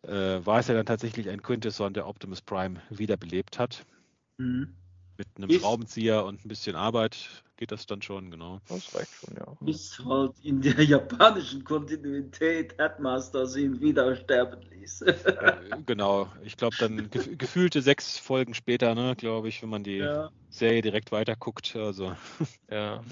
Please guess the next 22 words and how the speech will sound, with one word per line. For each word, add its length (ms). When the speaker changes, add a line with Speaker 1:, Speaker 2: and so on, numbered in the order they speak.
Speaker 3:
ja. 260
Dann 140
in 100
den 140
Comics 340
ist 100
er 100
dann 140
irgendwie 180
als 140
Star 220
Convoy 460
wiedergekommen 840
und 280
Speaker 2:
Hm. 260
Speaker 3:
wurde 200
auch 120
wieder 180
gestorben 520
irgendwann. 560
<laughs> 500
Speaker 1:
Ja. 180